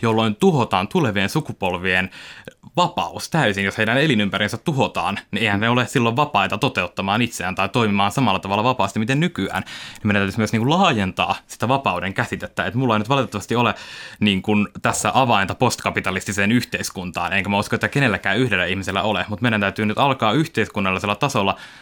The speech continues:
käsittelemään näitä kysymyksiä, ja varmasti on paljon fiksumpia ihmisiä, taloustieteilijöitä, ympäristötutkijoita, joiden kanssa me voidaan käydä nämä keskustelut ja luoda se postkapitalistinen yhteiskuntajärjestelmä, joka ottaisi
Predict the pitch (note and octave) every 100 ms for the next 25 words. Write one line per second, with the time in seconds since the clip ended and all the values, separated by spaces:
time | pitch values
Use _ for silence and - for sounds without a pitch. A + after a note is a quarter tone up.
0 | - F3 D3+ - G2 F#2 F#2 F#2 G2+ C3+
1 | G2+ F2 - F#2+ F#2 A#2+ G#2+ - G2 G#2
2 | - E3+ - F#2+ G2 A2 G#2+ G2 G2 A#2+
3 | G#2 F#2+ F2+ F2 F2 F2+ F#2 B2+ A2+ G2+
4 | F#2 F2+ - F#2 F#2 F#2+ - - - -
5 | - - G#2 G2+ G2 C#3 A#2 G#2 F#2+ A2
6 | G2+ G2 D3+ C3 F#2+ F#2 F2+ - - D3
7 | - A2 - F2+ F2+ - - G#2 F#2+ -
8 | - C#3 E3+ G#2 F2 G2 A2+ G#2 - F#2+
9 | F2+ F2 F2+ - F#2 F#2 G#2+ - F2 F#2
10 | F2+ G2 G2 - F2+ F#2 F#2+ A2+ D3 -
11 | G2 E2